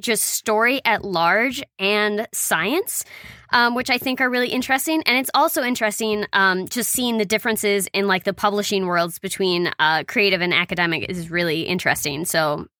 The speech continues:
those, those have been some cool, cool things to just experience, I guess.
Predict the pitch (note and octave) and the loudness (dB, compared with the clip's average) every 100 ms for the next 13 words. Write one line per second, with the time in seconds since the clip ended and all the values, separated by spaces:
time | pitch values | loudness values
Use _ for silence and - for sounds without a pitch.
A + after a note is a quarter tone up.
0 | _ _ _ G#3+ G#3 - A#3+ G#3 G#3 G#3 | _ _ _ 0 0 0 0 2 0 0
1 | G3+ F#3+ - F#3 F#3 - - - A#3 A#3 | 0 -2 0 2 0 -2 -6 -2 2 2
2 | G3+ F#3 F#3+ F3+ F#3 - - - - - | 0 0 -2 -2 -2 -2 -6 -10 -20 -20
3 | - - - - C4 A3+ G#3 G3+ G3 F3 | -18 -6 -4 0 2 4 2 0 -2 0
4 | F3 F3+ - | 0 -2 -8